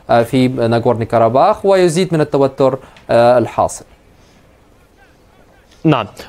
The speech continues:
Speaker 2: أستاذ كارو، يعني، البعض يقول بأن الآن، آه، أرمينيا تخسر آخر حلفائها في هذه، آه، المنطقة، آه، روسيا، من خلال المناورات المشتركة مع، آه، الولايات المتحدة الأمريكية. التصريحات التي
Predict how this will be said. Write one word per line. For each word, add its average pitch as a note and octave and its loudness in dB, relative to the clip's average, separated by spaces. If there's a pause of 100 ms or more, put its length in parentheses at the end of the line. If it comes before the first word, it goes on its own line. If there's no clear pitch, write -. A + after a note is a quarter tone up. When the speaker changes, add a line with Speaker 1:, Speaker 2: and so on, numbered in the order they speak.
Speaker 2:
أستاذ G3 -2
كارو، A3+ 0
يعني، D3+ 0 (260)
البعض D#3 0
يقول F#3 2
بأن D3 2
الآن، C#3+ 0
آه، A2+ -4 (100)
أرمينيا C#3+ 0
تخسر - -2
آخر D3 -2
حلفائها B2 0
في A#2 -4
هذه، A2+ 0 (460)
آه، A#2+ 0
المنطقة، B2+ -2
آه، A#2+ 0
روسيا، C3 0
من A#2+ -2
خلال C3 0
المناورات B2 0 (760)
المشتركة C#3 -2
مع، A#2+ 0
آه، A#2 -2
الولايات B2 0
المتحدة B2+ -2
الأمريكية. C3 0
التصريحات F3 -2
التي D3 0